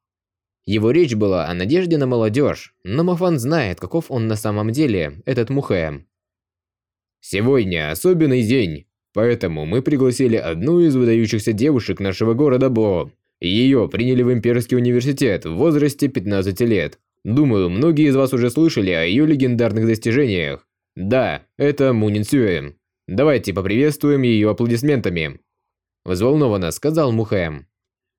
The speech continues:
Его слова пробудили учеников. «Вау, это Му Нин Сюэ! Я слышал, что когда она пробудила свою ледяную магию, то земля под ней заморозилась».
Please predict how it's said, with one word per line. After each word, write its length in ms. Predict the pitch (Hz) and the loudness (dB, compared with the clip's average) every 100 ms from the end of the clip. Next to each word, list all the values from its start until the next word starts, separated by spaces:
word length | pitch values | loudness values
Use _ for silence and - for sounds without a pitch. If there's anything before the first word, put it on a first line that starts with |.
| _ _ | _ _
Его 300 | 92 120 127 | -2 0 0
слова 360 | 120 143 127 85 | 2 2 2 0
пробудили 440 | 85 95 127 170 | -2 -2 0 0
учеников. 580 | 147 - 113 107 90 71 _ _ _ _ _ _ - | 0 0 -4 -2 -4 -4 _ _ _ _ _ _ -10
«Вау, 680 | 123 214 214 143 95 85 - | -2 0 2 0 -2 -4 -2
это 300 | 170 185 117 | -2 0 0
Му 140 | 127 | 2
Нин 140 | 175 180 | 2 0
Сюэ! 520 | - 233 180 95 87 _ _ - | 0 2 2 0 -6 _ _ -2
Я 140 | 139 | -2
слышал, 400 | 170 208 - 113 | 2 0 2 0
что 220 | 95 131 | 0 0
когда 200 | 147 165 | 2 2
она 180 | 170 180 | 2 0
пробудила 440 | 120 123 139 160 123 | 0 0 2 4 2
свою 220 | 135 135 | 2 2
ледяную 380 | 135 139 151 131 | 2 2 2 2
магию, 500 | 180 151 117 95 87 | 2 2 0 0 -2
то 140 | 160 | -2
земля 300 | 139 196 214 | 0 0 0
под 200 | 170 120 | 2 0
ней 140 | 120 120 | 0 0
заморозилась». 760 | 147 190 185 156 107 95 - | 2 2 2 2 2 0 -4